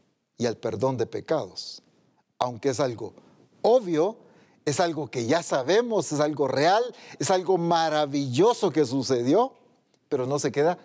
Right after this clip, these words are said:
solo en eso, sino la obra redentora de Cristo es la que hace posible esta unión con Él. Y entonces encontramos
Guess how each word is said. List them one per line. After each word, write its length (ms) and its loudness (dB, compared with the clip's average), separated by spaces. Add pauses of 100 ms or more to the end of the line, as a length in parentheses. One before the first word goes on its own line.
(180)
solo 520 -2
en 120 -4
eso, 300 -6 (1040)
sino 300 0
la 180 2
obra 280 2
redentora 800 2
de 180 0
Cristo 640 0 (300)
es 100 4
la 140 4
que 160 2
hace 320 2
posible 1200 0 (240)
esta 280 0
unión 440 0
con 240 -2
Él. 340 -4 (1160)
Y 100 4
entonces 680 2
encontramos 1040 -2